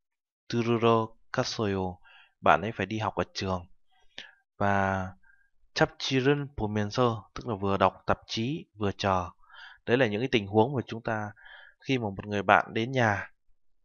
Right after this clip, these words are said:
chúng ta bảo người ta chờ thì vừa làm cái gì đó, vừa chờ thì chúng ta cho cái tình huống đó.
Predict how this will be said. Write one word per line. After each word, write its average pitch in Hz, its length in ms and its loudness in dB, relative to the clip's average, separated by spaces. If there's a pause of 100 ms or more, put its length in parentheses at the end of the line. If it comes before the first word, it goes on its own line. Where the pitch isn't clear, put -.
(260)
chúng 113 160 -8
ta 107 380 4 (600)
bảo 92 220 -2
người 95 100 -6
ta 110 100 -6 (100)
chờ 98 420 0
thì 98 120 -10
vừa 101 300 -4
làm 95 240 -4
cái 110 80 -6
gì 101 80 -6
đó, 98 300 -4
vừa 92 480 -8
chờ 95 320 -4 (220)
thì - 100 -20
chúng 104 140 -16
ta 104 220 -6
cho 98 320 -8 (140)
cái 101 140 -18
tình 98 160 -14
huống 98 140 -12
đó. 107 240 -2